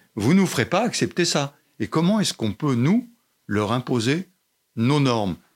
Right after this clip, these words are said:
C'est des questions qu'il faut se poser. Alors, je dis toujours, c'est la force et la faiblesse de nos démocraties.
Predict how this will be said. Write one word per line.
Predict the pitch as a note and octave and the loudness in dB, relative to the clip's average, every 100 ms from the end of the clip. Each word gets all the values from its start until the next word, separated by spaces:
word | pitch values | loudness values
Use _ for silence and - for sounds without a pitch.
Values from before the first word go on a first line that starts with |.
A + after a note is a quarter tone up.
| _ | _
C'est | - - | -4 0
des | A2+ B2 | 0 0
questions | C#3+ - E3+ G#3 | 0 0 2 2
qu'il | - | 0
faut | - G3+ | -2 0
se | - | 0
poser. | - C#3+ G#2 G2+ - | 0 0 0 -2 -2
Alors, | C#3 F3+ B2+ D#2+ _ _ - | 0 2 0 -2 _ _ -10
je | G2+ C3+ | -2 0
dis | E3 | 0
toujours, | C#3+ D3 D3 A3 C4 - _ _ _ _ | 0 0 2 2 0 -6 _ _ _ _
c'est | - - | -4 0
la | B2+ A#2 | 2 0
force | - A#3+ A#3+ - | 0 0 0 0
et | B2+ | 0
la | A#2 | 0
faiblesse | - D3 D3+ F#3 C3 | 0 0 2 0 0
de | |
nos | B2+ B2 | 0 0
démocraties. | A#2 A2+ G#2+ A2 F#2+ G#2+ | 0 0 -2 -4 -4 -6